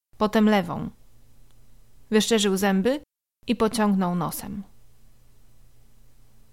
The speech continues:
Podreptał do kuchni i wstawił wodę na poranną kawę, ale zaraz wrócił po sweter.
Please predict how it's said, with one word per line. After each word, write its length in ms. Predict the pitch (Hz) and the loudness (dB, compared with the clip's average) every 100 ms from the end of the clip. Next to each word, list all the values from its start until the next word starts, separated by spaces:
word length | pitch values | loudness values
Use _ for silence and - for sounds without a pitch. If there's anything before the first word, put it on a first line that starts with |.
| - - - - - | -20 -20 -20 -20 -2
Podreptał 500 | 302 269 294 269 240 | 0 2 0 2 0
do 100 | 220 | 0
kuchni 560 | 220 208 - 190 202 226 | 0 -2 -2 -2 0 -2
i 40 | |
wstawił 420 | - 226 220 226 | -2 -4 -2 0
wodę 300 | 214 214 180 | 0 0 0
na 140 | 180 190 | -4 -4
poranną 540 | 202 196 190 185 190 | -2 -2 -2 -2 -4
kawę, 440 | 208 202 170 175 220 _ _ _ _ _ _ _ | 0 -2 -2 -8 -10 _ _ _ _ _ _ _
ale 220 | 220 226 | 4 6
zaraz 280 | 240 262 226 | 6 4 2
wrócił 340 | 220 240 240 | 0 0 0
po 120 | 226 214 | 0 -2
sweter. 520 | - 240 - 151 | 0 -2 -2 -6